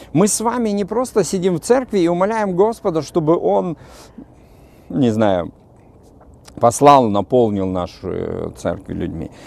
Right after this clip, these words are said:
Мы идём и активно ищем. Иисус в Великом Поручении сказал: "Идите и научите". И главное слово здесь "идите". Сегодня очень сложно растормошить любого из нас.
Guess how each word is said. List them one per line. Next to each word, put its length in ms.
Мы 120
идём 240
и 140
активно 520
ищем. 500
Иисус 300
в 60
Великом 340
Поручении 480
сказал: 460
"Идите 640
и 120
научите". 840
И 260
главное 520
слово 340
здесь 300
"идите". 500
Сегодня 440
очень 500
сложно 460
растормошить 680
любого 440
из 100
нас. 220